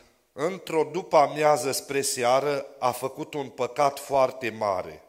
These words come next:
Foarte mare a fost păcatul.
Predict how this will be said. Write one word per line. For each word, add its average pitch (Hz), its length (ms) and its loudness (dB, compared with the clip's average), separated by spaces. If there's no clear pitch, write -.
Foarte 139 580 0
mare 123 280 0
a 113 60 -2
fost 123 340 -6
păcatul. 104 800 -4